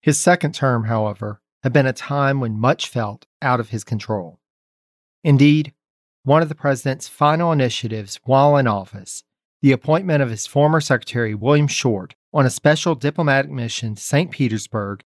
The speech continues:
to open a direct dialogue with Russian Tsar Alexander the First, had been rejected by the Democratic-Republican-led Senate on February twenty-seventh. With this final insult,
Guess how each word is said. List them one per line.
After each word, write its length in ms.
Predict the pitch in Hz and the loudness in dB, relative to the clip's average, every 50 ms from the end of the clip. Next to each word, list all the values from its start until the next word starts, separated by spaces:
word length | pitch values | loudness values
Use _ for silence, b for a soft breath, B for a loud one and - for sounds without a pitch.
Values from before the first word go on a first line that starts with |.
| _ _ | _ _
to 140 | - 185 - | -4 -2 2
open 320 | - 156 160 - 175 160 | 2 2 2 2 0 0
a 100 | 147 127 | 0 0
direct 360 | 104 - 110 127 165 180 - | -2 0 0 0 0 0 -2
dialogue 600 | - 139 123 123 120 113 107 107 107 107 110 - | -2 0 2 2 0 0 -2 -2 -2 -4 -4 -8
with 140 | 113 104 - _ | -12 -16 -4 _
Russian 340 | 127 135 143 - - 147 123 | 0 0 0 0 -4 -6 -6
Tsar 320 | - - 117 110 104 - - | -4 -2 -2 -2 -2 -2 -2
Alexander 540 | - 139 156 160 147 - 156 143 139 143 135 | -2 -2 0 -2 -2 -2 -2 -2 -2 -2 -4
the 80 | 131 | -6
First, 540 | - - 117 101 92 92 104 - - - - _ _ _ _ _ | -6 -6 -6 -6 -6 -6 -12 -16 -16 -18 -20 _ _ _ _ _
had 100 | 143 123 | 0 2
been 160 | 151 139 131 | 2 2 2
rejected 580 | 127 120 - - 147 147 143 147 _ 127 - - | 0 -2 0 2 2 2 2 0 _ -12 -12 -8
by 160 | - 107 107 107 | -8 -8 -8 -8
the 40 | |
Democratic-Republican-led 1300 | 104 113 127 139 151 151 156 151 143 - 151 131 - - 113 107 113 - - 107 101 98 107 120 135 143 - | -4 -2 -2 -2 0 0 0 0 0 0 -4 -8 -4 -4 -4 -4 -4 -8 -8 -10 -10 -4 0 0 0 0 0
Senate 460 | - - 127 110 95 90 87 - _ _ _ | -4 -6 -6 -6 -6 -10 -16 -20 _ _ _
on 160 | - 120 117 113 | -4 -4 -4 -2
February 460 | - 127 120 117 113 107 104 104 101 | -2 -2 0 0 0 0 0 -2 -4
twenty-seventh. 640 | - - 107 98 95 - - 113 95 85 - - _ _ _ _ _ _ _ _ _ _ _ _ _ _ _ | -6 -6 -6 -6 -6 -2 -2 -2 -2 -2 -6 -16 _ _ _ _ _ _ _ _ _ _ _ _ _ _ _
With 140 | - 135 113 | 0 0 2
this 180 | 127 120 - - | 2 -4 -4 -2
final 380 | - 139 131 135 139 147 147 | 0 2 2 4 2 2 0
insult, 580 | - 120 113 110 - - 104 90 90 _ _ | 0 -4 -6 -6 -6 -8 -10 -12 -12 _ _